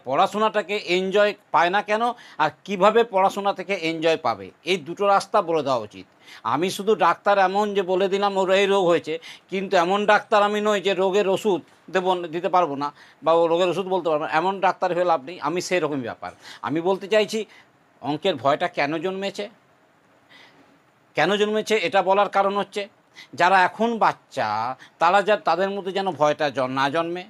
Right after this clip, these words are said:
তার সেটার একটা রাস্তা বলবো। আর যাদের ভয় জন্মেছে তাদের কি করে কাটাতে হবে, এই দুটো রাস্তায় বলে দিচ্ছি, ঠিক আছে? মানে শেয়ার করছি, আমার অভিজ্ঞতা থেকে এটা বলছি। এগুলোর তো কোনো বই টই পাওয়া যায় না,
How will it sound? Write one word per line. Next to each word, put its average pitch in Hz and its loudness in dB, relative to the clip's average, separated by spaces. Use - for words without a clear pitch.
তার 143 -2
সেটার 180 -2
একটা 180 -2
রাস্তা 180 -2
বলবো। 180 -8
আর - 2
যাদের 196 4
ভয় 147 0
জন্মেছে 160 -4
তাদের 180 -2
কি 175 -12
করে 175 -6
কাটাতে 113 -6
হবে, 85 -20
এই 160 -4
দুটো 151 -6
রাস্তায় 165 -2
বলে 85 -18
দিচ্ছি, - -20
ঠিক 175 -14
আছে? - -14
মানে 147 -2
শেয়ার 190 2
করছি, - -6
আমার 156 0
অভিজ্ঞতা 180 0
থেকে 135 -8
এটা 117 -8
বলছি। 127 -12
এগুলোর 123 -8
তো 165 -10
কোনো 170 -6
বই 151 -4
টই 180 -4
পাওয়া 180 2
যায় 185 0
না, 104 -12